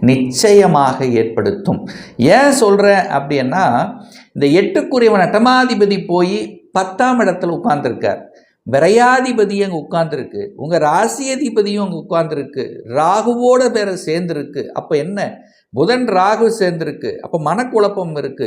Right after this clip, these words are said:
சில தடைகள் இருக்கு, சில பிரச்சனைகள் இருக்கு, நெகட்டிவ் எண்ணங்களும் வரும். அதை பாசிட்டிவாக கன்வெர்ட் பண்ணிக்கணும். இப்போ கலந்த கலவையாக இந்த மாதம் இந்த மிதுன ராசி என்பவர்களுக்கு இருக்கும்.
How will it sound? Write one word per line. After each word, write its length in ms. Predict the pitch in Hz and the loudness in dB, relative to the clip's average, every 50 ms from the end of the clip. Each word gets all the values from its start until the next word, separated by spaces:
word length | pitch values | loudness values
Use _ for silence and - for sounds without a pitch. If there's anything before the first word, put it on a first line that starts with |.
| 101 - - | -6 -4 -4
சில 100 | 185 185 185 - 180 | -4 -4 -2 0 0
தடைகள் 380 | 180 202 240 247 247 233 - 180 156 151 | 0 0 0 0 0 0 0 0 -4 -6
இருக்கு, 320 | 160 156 151 - 147 127 101 - | -6 -8 -8 -8 -8 -8 -6 -6
சில 120 | - 165 156 151 - | -6 -6 -6 -4 -4
பிரச்சனைகள் 580 | 180 185 180 - 240 240 240 226 208 185 160 147 147 | -6 -6 -4 -4 -4 -4 -2 -4 -6 -6 -6 -6 -8
இருக்கு, 360 | - 170 160 - - 156 127 104 - - - _ _ _ - 139 151 | -8 -10 -10 -8 -6 -6 -6 -6 -8 -14 -20 _ _ _ -8 -4 -2
நெகட்டிவ் 560 | 175 202 208 262 277 269 - - 269 247 220 202 175 | 0 0 0 0 -2 -4 -6 -8 -6 -2 -2 -2 -2
எண்ணங்களும் 540 | 175 185 202 202 196 185 185 180 170 156 143 151 | -2 -2 -4 -4 -2 -2 -2 -2 -2 -2 -4 -4
வரும். 300 | 143 151 139 - - - - _ - 123 | -4 -4 -4 -6 -8 -12 -18 _ -10 -8
அதை 140 | 127 156 156 - - | -8 -8 -8 -6 -4
பாசிட்டிவாக 760 | 185 202 269 277 - - 262 240 214 202 190 175 - 170 156 - 147 | -4 -4 -4 -6 -6 -8 -6 -4 -2 -2 -2 -2 -4 -8 -10 -8 -8
கன்வெர்ட் 400 | 139 151 156 165 165 165 - 156 | -8 -6 -6 -6 -6 -6 -6 -8
பண்ணிக்கணும். 400 | 139 131 127 127 127 120 - - - | -10 -10 -10 -10 -10 -10 -10 -10 -6
இப்போ 160 | - 190 160 127 - - - - - _ _ _ _ - 185 | -2 -2 0 0 -2 -4 -10 -18 -20 _ _ _ _ -2 0
கலந்த 340 | 208 247 285 285 285 277 262 262 - - 180 | 2 2 2 0 0 -2 -4 -4 -4 -2 -2
கலவையாக 800 | 175 190 226 240 233 226 202 190 175 170 170 165 170 202 208 202 - - 147 143 | 0 0 0 0 0 0 0 0 0 0 0 -2 -2 -4 -6 -6 -8 -12 -14 -14
இந்த 140 | 143 139 139 127 123 131 | -10 -8 -8 -6 -4 -4
மாதம் 320 | 143 165 175 190 196 190 - - 147 | -4 -4 -4 -4 -6 -8 -10 -16 -14
இந்த 100 | 135 127 123 120 | -12 -12 -12 -10
மிதுன 240 | 131 156 185 190 170 151 | -10 -8 -8 -6 -4 -4
ராசி 200 | 131 - - 139 123 | -4 -6 -8 -12 -12
என்பவர்களுக்கு 540 | 127 117 117 110 123 131 135 127 - - 120 110 | -12 -12 -12 -10 -10 -10 -10 -10 -12 -14 -14 -12
இருக்கும். 280 | 107 - - - - | -14 -14 -18 -20 -20